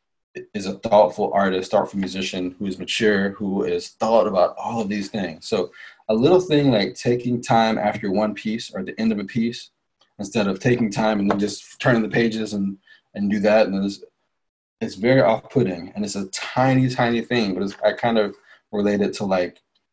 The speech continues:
uh, the Olympics, like the hundred meter dash or whatever. It's, it's milliseconds between winners first and second place. And it's just a matter of all these tiny things that we can take and put together, like what I'm saying, taking time at the end of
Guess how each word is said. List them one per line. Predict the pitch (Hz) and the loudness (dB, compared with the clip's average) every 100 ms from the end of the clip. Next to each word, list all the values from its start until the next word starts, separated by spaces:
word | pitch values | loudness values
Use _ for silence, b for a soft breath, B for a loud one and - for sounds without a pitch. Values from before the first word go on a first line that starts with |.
| _ | _
uh, | 92 90 | -4 -2
the | 87 95 | -2 -2
Olympics, | 95 - - - | -2 -4 -10 -12
like | - | -14
the | - | -10
hundred | 104 101 | -4 -4
meter | 90 | -4
dash | 90 92 92 95 - | -2 -2 0 -2 -6
or | 98 | -6
whatever. | 95 95 98 - _ _ _ _ _ _ _ _ _ _ _ _ _ _ _ - | -4 -4 -6 -10 _ _ _ _ _ _ _ _ _ _ _ _ _ _ _ -6
It's, | 123 110 | -4 0
it's | 113 117 123 117 | 0 2 0 2
milliseconds | 131 165 143 107 98 92 | 4 4 4 0 -2 -6
between | - - 113 104 | -8 -4 -2 0
winners | 113 110 101 90 - _ | 0 0 0 -6 -14 _
first | - 123 117 | 0 0 0
and | |
second | - 113 104 | -4 -4 -4
place. | - 110 - - _ b b | -2 -2 -2 -10 _ b b
And | 110 | -4
it's | 104 98 | -4 -2
just | - 143 135 | 2 2 4
a | |
matter | 113 113 113 | 2 4 2
of | 95 | 0
all | 90 113 120 | -2 0 2
these | 113 107 | 0 -4
tiny | - 123 120 120 | -4 0 2 2
things | - 120 110 98 92 | 0 0 0 -2 -2
that | 98 - | -2 -2
we | 104 | -4
can | 101 98 | -6 -6
take | 117 98 - | -2 -4 -4
and | 95 | -10
put | 92 98 | -8 -8
together, | 98 92 78 73 _ _ | -6 -4 -6 -10 _ _
like | - 92 - | -4 -4 -4
what | 98 | -6
I'm | 92 | -6
saying, | 92 98 90 85 | -6 -4 -6 -6
taking | - 107 107 | -2 -2 -2
time | 101 107 98 | -2 -2 0
at | 92 | -2
the | 95 | -6
end | 104 101 | -4 -2
of | 98 | -4